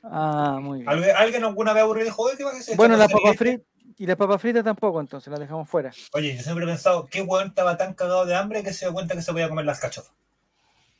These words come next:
Speaker 1: Qué rico, weón, rico.
Speaker 2: Sí, pero ¿qué weón estaba tan cagado de hambre que dijo, "Oh,
Speaker 1: Sí,
Speaker 2: weón, mira
Speaker 1: pero
Speaker 2: esta
Speaker 1: es
Speaker 2: weón, la
Speaker 1: que,
Speaker 2: saco
Speaker 1: es
Speaker 2: una
Speaker 1: que
Speaker 2: hoja y me la puedo comer así"? Y dijo, "Ah,
Speaker 1: es
Speaker 2: es
Speaker 1: la
Speaker 2: dura, a ver si
Speaker 1: necesidad.
Speaker 2: le echo el agua caliente y se ablanda".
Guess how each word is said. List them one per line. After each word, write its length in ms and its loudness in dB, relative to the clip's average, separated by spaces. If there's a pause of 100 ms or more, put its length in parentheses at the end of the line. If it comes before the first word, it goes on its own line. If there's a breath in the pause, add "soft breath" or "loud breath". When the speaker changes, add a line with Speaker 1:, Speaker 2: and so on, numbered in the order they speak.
(160)
Speaker 1:
Qué 100 -14
rico, 320 -14
weón, 340 -18 (220)
rico. 220 -20
Speaker 2:
Sí, 80 -6
pero 180 -6
¿qué 140 -2
weón 180 -2
estaba 300 4
tan 160 -2
cagado 360 4
de 120 4
hambre 160 2
que 80 -8
dijo, 200 -2
"Oh, 60 6
Speaker 1:
Sí, 240 4
Speaker 2:
weón, 160 8
mira 0 -
Speaker 1:
pero 160 6
Speaker 2:
esta 160 2
Speaker 1:
es 60 6
Speaker 2:
weón, 120 6
la 60 2
Speaker 1:
que, 60 -2
Speaker 2:
saco 120 2
Speaker 1:
es 60 0
Speaker 2:
una 80 0
Speaker 1:
que 60 2
Speaker 2:
hoja 140 2
y 40 -2
me 60 0
la 80 4
puedo 160 2
comer 180 -2
así"? 240 -2
Y 60 -14
dijo, 200 0
"Ah, 200 2
Speaker 1:
es 80 2
Speaker 2:
es 40 -4
Speaker 1:
la 80 2
Speaker 2:
dura, 140 8
a 40 4
ver 80 0
si 100 2
Speaker 1:
necesidad. 220 -2
Speaker 2:
le 60 0
echo 120 -6
el 60 2
agua 160 0
caliente 360 -6
y 20 -12
se 120 -6
ablanda". 340 -6